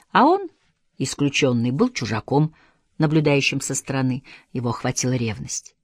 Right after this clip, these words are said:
Нить разговора опять подхватила София. Что-то напугало царский дом. Настолько, что царица решила спрятать Убар от остального мира.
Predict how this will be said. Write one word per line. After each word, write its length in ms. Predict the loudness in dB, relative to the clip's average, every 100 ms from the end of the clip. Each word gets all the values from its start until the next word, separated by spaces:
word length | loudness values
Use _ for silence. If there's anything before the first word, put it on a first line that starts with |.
| _ -18 -16 0 6
Нить 200 | 6 6
разговора 440 | 6 8 10 8
опять 300 | 8 6 4
подхватила 520 | 0 2 2 4 2
София. 600 | 2 2 0 0 0 -2 -6 _ _ _ _ _ _ _ _ _
Что-то 360 | -8 2 4 6
напугало 440 | 4 4 6 6
царский 420 | 4 2 2 -4
дом. 280 | -4 -4 -6 -14 _ _ _ _
Настолько, 520 | 2 2 6 6 6
что 160 | 2 2
царица 460 | 6 6 6 4 4
решила 360 | 4 4 2
спрятать 640 | 2 0 6 6 6 2 2
Убар 260 | 2 2 -2
от 140 | -6
остального 500 | -6 -2 0 0 0
мира. 320 | 0 -2 -6